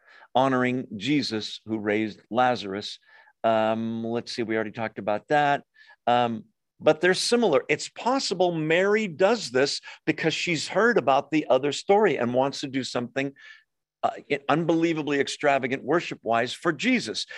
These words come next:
If your s-, brother had died and Jesus had raised him from the dead,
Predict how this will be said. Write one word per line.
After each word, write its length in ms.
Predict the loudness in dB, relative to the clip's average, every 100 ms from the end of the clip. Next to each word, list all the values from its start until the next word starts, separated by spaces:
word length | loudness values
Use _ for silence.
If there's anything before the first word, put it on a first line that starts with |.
| -16 -8 4
If 260 | 4 4 -2
your 240 | 4 6
s-, 300 | 4 -2 -4
brother 640 | -8 0 6 6 4 -2 -8 _ _ -20 _ _
had 300 | 0 0 2
died 600 | 2 2 0 -2 -6 -12 -20 -20 -14 0
and 580 | 4 4 4 0 -4 -8 -20 _ _ _ _ _ _ _
Jesus 440 | 0 2 2 0 0
had 140 | 2
raised 260 | 2 2 0
him 80 |
from 140 | -2 -2
the 80 | 0
dead, 340 | 4 4 2